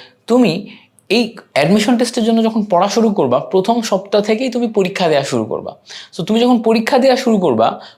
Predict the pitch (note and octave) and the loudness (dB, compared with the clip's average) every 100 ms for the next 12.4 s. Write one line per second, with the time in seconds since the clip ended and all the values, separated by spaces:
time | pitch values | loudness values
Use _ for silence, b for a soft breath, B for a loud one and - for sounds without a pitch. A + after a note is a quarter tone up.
0 | - G3+ A#3+ A#3 G#3+ A#3 A3 G3+ C#3 C3 | -2 0 0 0 0 0 0 0 -2 -4
1 | D3 F3+ G#3 A3 A#3 B3+ B B _ F#3 | -2 0 0 0 -2 -4 B B _ -4
2 | F#3 A3 G3+ E3+ F3+ F3 D#3 D#3+ F#3 F#3 | -2 0 0 2 2 2 0 2 2 0
3 | A#3 - C#3+ C#3+ D#3+ G3+ G#3 G#3 A3 F3+ | -6 -6 -4 -2 0 0 0 0 -2 -2
4 | D#3 E3 - A2 G2+ E2 - - B B | -2 -4 -2 -2 -2 -6 -12 -20 B B
5 | - - - - B B _ G#3 B3 G#3+ | -6 -6 -6 -12 B B _ 0 2 2
6 | - - F#3+ G#3+ C4 C4 B3 E3+ F3+ G#3+ | 0 -2 0 0 0 0 2 2 2 2
7 | D3+ F3+ B3 E3 - G#3+ F#3 F#3 G3 G#3 | 2 2 0 0 -2 -4 -2 0 2 2
8 | G#3 G#3 - E3+ D#3 B2+ A#2+ B2 A#2 G#2 | 2 -2 -2 -4 -2 -2 0 0 0 -2
9 | F#2+ - - F#3+ B3 C#4 - C#3 A#2 A2+ | -4 -4 -2 0 2 -2 -2 -4 -2 -6
10 | - B B B - B2 B2+ - C#3 E3 | -8 B B B -10 -4 -4 -4 -2 2
11 | G3 A#3+ A#3 B3 E3 D#3+ D3 A#2+ A#2 D#3 | 2 0 0 0 0 0 0 0 0 -2
12 | D#3+ A#2+ G#2 | -4 -6 -10